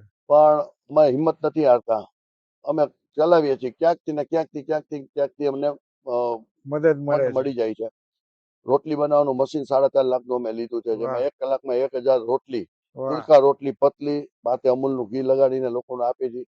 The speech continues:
Speaker 1: ટિફિનમાં પણ જે રોટલી અમે આપી ને એ એલ્યુમિનિયમ ફોઇલમાં રેપ કરીને
Speaker 2: ક્યા
Speaker 1: આપીએ છીએ.
Speaker 2: વાત હે.
Speaker 1: જેથી કરીને એમની ઘરે પહોંચે
Speaker 2: છેક
Speaker 1: તો
Speaker 2: ગરમ મળે.
Speaker 1: સોફ્ટ રોટલી મળે,
Speaker 2: બરાબર.
Speaker 1: રોટલી ચવળ ન થઈ જાય, એનો પણ અમે ખ્યાલ રાખીએ
Speaker 2: જી,
Speaker 1: છીએ.
Speaker 2: જી, જી.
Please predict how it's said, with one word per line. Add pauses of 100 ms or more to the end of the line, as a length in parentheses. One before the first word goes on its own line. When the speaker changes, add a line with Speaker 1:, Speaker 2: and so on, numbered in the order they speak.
(360)
Speaker 1:
ટિફિનમાં
પણ
જે
રોટલી
અમે
આપી
ને
એ
એલ્યુમિનિયમ
ફોઇલમાં
રેપ (100)
કરીને
Speaker 2:
ક્યા
Speaker 1:
આપીએ
છીએ.
Speaker 2:
વાત
હે.
Speaker 1:
જેથી
કરીને
એમની
ઘરે
પહોંચે
Speaker 2:
છેક
Speaker 1:
તો
Speaker 2:
ગરમ
મળે.
Speaker 1:
સોફ્ટ
રોટલી
મળે,
Speaker 2:
બરાબર.
Speaker 1:
રોટલી
ચવળ
ન
થઈ
જાય,
એનો
પણ
અમે
ખ્યાલ
રાખીએ
Speaker 2:
જી,
Speaker 1:
છીએ.
Speaker 2:
જી,
જી.